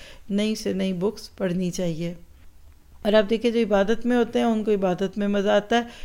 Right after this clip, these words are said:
क्यों अल्लाह के नबी कहते थे कि मेरी आंखों की ठंडक नमाज में रख दी गई।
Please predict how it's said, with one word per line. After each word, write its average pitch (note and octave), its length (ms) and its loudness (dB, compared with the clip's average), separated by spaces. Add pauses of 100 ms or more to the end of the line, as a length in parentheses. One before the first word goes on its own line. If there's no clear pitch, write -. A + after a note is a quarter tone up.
(160)
क्यों C4 140 4
अल्लाह C4+ 180 6
के C#4 160 -2
नबी A#3 240 0
कहते G#3+ 340 0
थे A3+ 140 0
कि A#3 120 -4
मेरी G#3 260 0
आंखों G3 320 0
की G#3+ 120 -4
ठंडक G3+ 480 -2 (420)
नमाज G3 440 0
में A3 100 0
रख G#3+ 200 -4
दी G#3 160 -2
गई। G#3 220 0